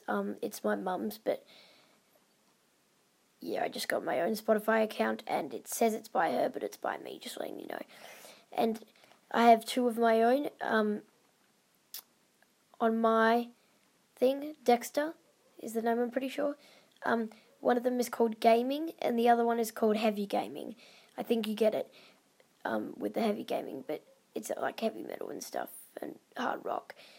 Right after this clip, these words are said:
But then, um, gaming is kind of just a bunch of, like, E D M and doof and kind of dance music, um, slash kind of gaming music, in my opinion.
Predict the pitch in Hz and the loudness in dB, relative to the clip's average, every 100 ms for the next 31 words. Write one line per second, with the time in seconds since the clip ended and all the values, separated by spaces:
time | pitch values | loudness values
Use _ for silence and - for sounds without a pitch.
0 | - _ - 208 226 220 - - 214 208 | -20 _ -6 0 2 2 -2 -2 0 -2
1 | 214 _ _ _ _ _ 220 220 214 214 | -6 _ _ _ _ _ 0 2 2 0
2 | 208 - 233 240 233 220 - - - - | -4 -4 -4 -4 -6 -8 -12 -8 -6 -2
3 | - - - 147 - 151 135 160 151 151 | -4 -4 -2 -2 -2 -6 -4 -6 -6 -8
4 | 151 - - _ _ _ _ _ _ - | -10 -12 -20 _ _ _ _ _ _ -6
5 | 135 - 135 - - - - - - - | -6 -6 -8 -8 -12 -14 -10 -10 -8 -12
6 | - - - 123 - - - - - - | -16 -16 -8 -8 -8 -14 -12 -12 -14 -20
7 | - - - - _ _ - - _ _ | -18 -12 -12 -12 _ _ -20 -20 _ _
8 | _ _ _ _ - - - 226 214 196 | _ _ _ _ -18 -10 0 2 2 -2
9 | - - - 220 277 - - - - 85 | -6 -8 -8 -6 -6 -6 -4 -4 -4 -8
10 | 90 - - - - - - - - | -8 -10 -10 -10 -10 -10 -10 -14 -20